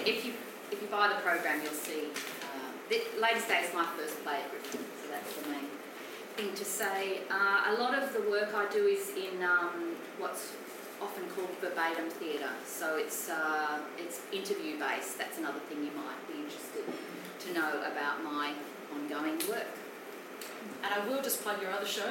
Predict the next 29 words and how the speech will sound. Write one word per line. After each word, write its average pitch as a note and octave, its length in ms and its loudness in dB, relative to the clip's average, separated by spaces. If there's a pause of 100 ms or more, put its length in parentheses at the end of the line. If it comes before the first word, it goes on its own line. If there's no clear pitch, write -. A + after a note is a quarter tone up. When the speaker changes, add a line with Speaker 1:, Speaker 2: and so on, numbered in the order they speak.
(120)
Speaker 2:
It - 120 -4
just - 160 0
Speaker 1:
Oh, G#3 100 4
Speaker 2:
started G#3 240 4
Speaker 1:
yes. - 0 -
Speaker 2:
last G#3 280 4
night A#3+ 280 6
in G3+ 240 0
the G3 80 -2
Campbelltown G#3 540 0
Arts - 260 4
Centre. - 300 0 (180)
Speaker 1:
<clears throat> - 400 -2
Speaker 2:
Uh, F#3+ 320 6
you G3 160 -4 (320)
co-wrote B3+ 480 2
and G#3 160 -2
co-directed A3+ 460 0
it, A#4 160 2 (180)
and - 100 2
it's - 140 -2
called G3+ 160 0
One G3+ 160 2
Million F#3 320 -2
Beats. - 560 -2
Speaker 1:
Yeah, - 80 -4 (140)
with G3+ 180 4
an F#3 80 2
Aboriginal G3 540 2